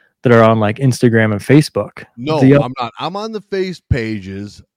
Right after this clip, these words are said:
Speaker 2: But
Speaker 1: Right.
Speaker 2: I'm
Speaker 1: And
Speaker 2: not
Speaker 1: so I'm not even talking to your gener-, I'm not even
Speaker 2: I
Speaker 1: talking to
Speaker 2: don't,
Speaker 1: your
Speaker 2: I
Speaker 1: people.
Speaker 2: don't fucking twat. I don't fucking I G.
Speaker 1: I
Speaker 2: I
Speaker 1: know.
Speaker 2: don't fucking Snap.
Speaker 1: That's my
Speaker 2: None of that.
Speaker 1: point. That's my point. And so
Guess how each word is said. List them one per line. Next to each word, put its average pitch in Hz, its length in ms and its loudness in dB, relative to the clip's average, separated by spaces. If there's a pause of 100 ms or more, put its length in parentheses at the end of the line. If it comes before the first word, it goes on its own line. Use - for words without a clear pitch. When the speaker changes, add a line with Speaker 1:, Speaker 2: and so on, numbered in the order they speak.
(100)
Speaker 2:
But 120 140 -4
Speaker 1:
Right. 143 340 6
Speaker 2:
I'm 131 60 -2
Speaker 1:
And 127 60 0
Speaker 2:
not 123 60 -6
Speaker 1:
so 147 140 4
I'm 147 60 6
not 160 180 8
even 160 180 6
talking 156 320 6
to 156 80 8
your 160 180 8
gener-, 156 260 2
I'm 160 160 2
not 196 120 6
even 190 160 2
Speaker 2:
I 185 40 6
Speaker 1:
talking 190 180 4
to 196 60 8
Speaker 2:
don't, 226 80 10
Speaker 1:
your 269 120 6
Speaker 2:
I 240 60 -2
Speaker 1:
people. 180 220 2
Speaker 2:
don't 143 160 -10
fucking 170 300 -4
twat. 143 580 0
I 120 100 -4
don't 139 240 -6
fucking 147 340 -8
I 139 180 -6
G. - 40 -2
Speaker 1:
I 110 160 -2
Speaker 2:
I 120 60 0
Speaker 1:
know. 143 440 6
Speaker 2:
don't 104 280 0
fucking 151 260 -12
Snap. 127 680 -10 (280)
Speaker 1:
That's - 180 -8
my 135 120 0
Speaker 2:
None 123 60 -4
of - 60 -10
that. 170 40 4
Speaker 1:
point. 139 280 2 (340)
That's 120 240 -4
my 120 120 -2
point. 117 580 -2
And 110 140 -10
so 113 460 -4